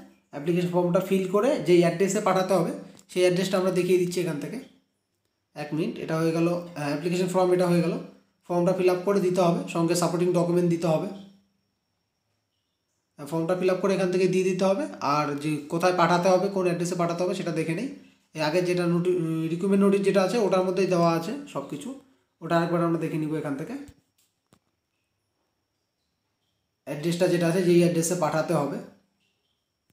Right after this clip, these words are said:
অ্যাড্রেসটা একদম পেয়ে যাবো আমরা নিচের দিকে।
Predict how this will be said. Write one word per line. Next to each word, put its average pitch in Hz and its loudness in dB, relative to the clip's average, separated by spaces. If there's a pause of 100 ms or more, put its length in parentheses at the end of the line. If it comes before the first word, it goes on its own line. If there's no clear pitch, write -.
(1300)
অ্যাড্রেসটা 143 -10
একদম 143 -10
পেয়ে 143 -6
যাবো 143 -6
আমরা 160 -6
নিচের 139 -6
দিকে। - -14